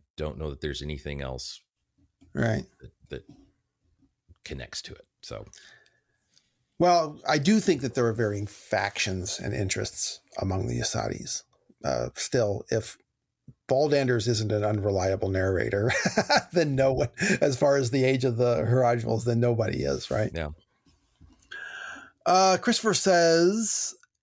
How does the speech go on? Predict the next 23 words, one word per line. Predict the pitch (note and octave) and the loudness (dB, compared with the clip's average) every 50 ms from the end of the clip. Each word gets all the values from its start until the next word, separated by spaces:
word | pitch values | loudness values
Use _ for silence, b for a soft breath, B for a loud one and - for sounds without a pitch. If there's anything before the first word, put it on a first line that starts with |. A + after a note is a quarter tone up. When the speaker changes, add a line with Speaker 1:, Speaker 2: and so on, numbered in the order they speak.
| _ G#3 | _ 0
Speaker 2:
"As | A3 A3 - | 0 2 2
for | - G#3+ | 0 0
why | F#3+ A3 B3 D4 D#4 | 0 0 0 0 -2
the | D4+ - | -2 0
Kumean | - A#3+ A#3 A3 G#3+ G#3+ G#3 G3 F3+ | 0 2 2 2 2 2 2 0 -2
seemingly | - - - G3+ F#3+ F#3+ F#3 F#3 F#3 F#3 F3+ | -4 -4 0 0 2 2 4 4 2 2 2
does | E3 E3 D3+ - | 2 0 0 0
not | E3+ E3 E3 E3 - - - - G3 | 0 0 0 0 -2 -6 -10 -10 -4
realize | B2+ A#2 B2 C3+ C#3 D3 D3 D#3 D#3+ E3+ - - | 0 2 2 2 2 2 2 2 0 0 0 -2
exactly | A#2+ - C3+ B2 - C#3+ B2 | 0 0 0 0 0 0 0
who | A2 C3+ C#3+ | 0 0 0
Severian | - - A#2 B2+ C3+ C3+ C3 B2 A#2+ | -2 -2 0 2 2 2 2 2 2
is, | A#2 B2+ B2+ | 2 2 0
it | - - - - - | 0 -2 -4 -4 -2
could | - - G3 B3 - - | 0 0 0 0 0 0
be | C3+ B2 | 0 0
as | B2+ C#3 - - | 2 0 0 0
simple | C3+ C3 B2 D3 C#3+ D3 D3+ | 0 0 0 0 2 2 2
as | D3 D3+ C#3 - | 2 0 0 -2
her | - D#3+ D#3+ D#3 | -2 0 0 0
not | D3 C3 B2 C3 C#3+ C#3+ | 0 0 0 0 0 -2
expecting | C3+ A#2+ - - - - - A2 A2 - - F3 F3+ F3+ | -2 -4 -6 -8 -8 -4 -2 -4 -4 -2 -2 -2 0 0
him. | F#3+ A3 A3+ B3 C4+ | 2 2 0 0 -2